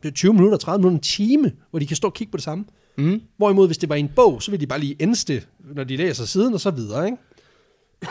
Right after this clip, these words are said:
Speaker 1: Fordi det skulle jo være i en... Altså, tanken fra Marsler var i hvert fald, at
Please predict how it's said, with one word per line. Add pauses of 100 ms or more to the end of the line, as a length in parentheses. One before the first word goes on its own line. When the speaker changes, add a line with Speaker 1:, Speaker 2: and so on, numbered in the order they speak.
(240)
Speaker 1:
Fordi (120)
det
skulle
jo
være
i
en... (120)
Altså, (360)
tanken
fra
Marsler
var
i
hvert
fald,
at